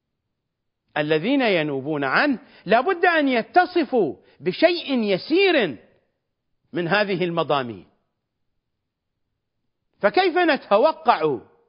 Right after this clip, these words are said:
أن صاحب الأمر بهذه الأوصاف، والقرآن يقول: "وما أرسلنا من رسول إلا بلسان قومه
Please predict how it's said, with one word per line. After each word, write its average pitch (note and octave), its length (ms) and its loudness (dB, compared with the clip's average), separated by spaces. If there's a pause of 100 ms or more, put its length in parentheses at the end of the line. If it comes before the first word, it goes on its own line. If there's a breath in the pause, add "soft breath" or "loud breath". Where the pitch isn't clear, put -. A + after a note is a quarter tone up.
(560)
أن G#3 240 2
صاحب B3 560 -4
الأمر G3+ 480 -2 (300 soft breath)
بهذه C4+ 640 0
الأوصاف، G#3+ 560 0 (260 loud breath)
والقرآن C#4 1000 2
يقول: B3+ 520 0 (180 loud breath)
"وما A#3 440 0
أرسلنا A3+ 640 0
من A3 120 -2
رسول A3 800 0 (380 soft breath)
إلا E4+ 380 2
بلسان B3 640 -2
قومه E3+ 480 -2